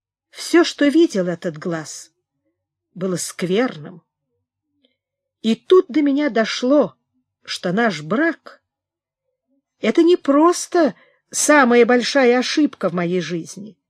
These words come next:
а единственная, по-настоящему страшная. Ведь расплачиваться за нее не только мне приходится.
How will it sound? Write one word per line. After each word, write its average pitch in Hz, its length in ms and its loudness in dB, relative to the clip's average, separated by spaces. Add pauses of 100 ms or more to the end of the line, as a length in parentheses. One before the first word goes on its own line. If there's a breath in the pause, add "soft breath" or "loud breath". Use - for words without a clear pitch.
(920)
а 202 120 2
единственная, 185 1400 -4 (1000 soft breath)
по-настоящему 269 1120 2
страшная. - 1040 -6 (1040)
Ведь 180 300 -6
расплачиваться 190 1120 -4
за 320 120 -2
нее 294 420 -2 (960)
не 208 240 2
только 233 540 2
мне 302 260 2
приходится. - 840 -10